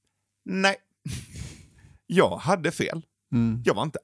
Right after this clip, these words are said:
Speaker 1: alls sugen på det här."
Speaker 2: Jag vill inte det här.
Speaker 1: Så jag tittar på Victoria och bara, "Du, jag tror att vi har väldigt olika behov, du och jag."
Speaker 2: Mm.
Speaker 1: För det första hon säger när hon kommer in är, "Åh, vad mysigt."
Speaker 2: <laughs>
Speaker 1: Och jag känner att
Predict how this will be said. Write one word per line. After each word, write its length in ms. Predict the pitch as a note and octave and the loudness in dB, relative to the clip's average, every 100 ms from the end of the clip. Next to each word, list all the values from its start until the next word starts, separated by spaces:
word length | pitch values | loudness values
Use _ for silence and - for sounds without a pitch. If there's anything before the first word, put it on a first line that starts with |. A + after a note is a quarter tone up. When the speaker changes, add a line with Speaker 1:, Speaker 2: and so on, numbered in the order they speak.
| _ | _
Speaker 1:
alls 260 | - G#2+ G#2+ | -2 0 -4
sugen 340 | - A#2+ G2+ | -2 -2 0
på 60 | A2+ | 2
det 60 | |
här." 60 | A2 | 2
Speaker 2:
Jag 80 | A2 | 2
vill 220 | B2 A2+ | 0 0
inte 240 | B2+ C#3 | -2 -2
det 80 | B2 | -2
här. 120 | A2+ G#2 G#2 - _ _ _ | -2 -4 -8 -12 _ _ _
Speaker 1:
Så 40 | - | -2
jag 60 | |
tittar 220 | G3 - | 0 2
på 60 | B2+ | 2
Victoria 440 | C#3 - B2 F#2+ | 2 2 2 2
och 60 | B2+ | 2
bara, 280 | D#3 G#2 F#2+ - _ - | 2 0 -4 -12 _ -2
"Du, 120 | F3+ | 4
jag 140 | F3+ A2+ | 4 4
tror 100 | G3 | 0
att 140 | - | 2
vi 60 | D#3+ | 0
har 460 | D3 G2 F#2+ F#2+ | 0 -2 -6 -4
väldigt 500 | A#2 C3+ F#2 F#2 F#2+ - | 0 0 -2 -2 -4 -4
olika 340 | G#2 E2+ E2 | -4 -4 -4
behov, 300 | D#2+ D#2+ A#2 B2+ | -4 -4 -6 -6
du 100 | C3+ | -4
och 60 | |
jag." 220 | A#2+ G#2+ - - | -4 -8 -10 -2
Speaker 2:
Mm. 280 | G2+ G2 G2 _ _ | -2 -2 -6 _ _
Speaker 1:
För 80 | - | -2
det 60 | A#2 | 0
första 240 | D#3 - | 2 2
hon 200 | C#3 D#3+ | 2 2
säger 160 | F3 F3+ | 2 0
när 60 | |
hon 80 | C3 | 0
kommer 160 | A#2 G#2+ | 0 0
in 180 | F2 F2 | 0 -2
är, 120 | E2 _ _ _ | -6 _ _ _
"Åh, 260 | - A#3+ A3 | -2 0 2
vad 100 | F#3 | 2
mysigt." 680 | G#3+ G3 - G#3 - - - C3 A#2+ C#3 - | 2 2 2 0 0 -10 -2 0 4 4 4
Speaker 2:
<laughs> 460 | C3+ - C#3 - - | 2 2 -2 -2 2
Speaker 1:
Och 100 | G#3 | 4
jag 100 | G3 | 6
känner 320 | G#3 F#3+ | 4 4
att 80 | E3 | 2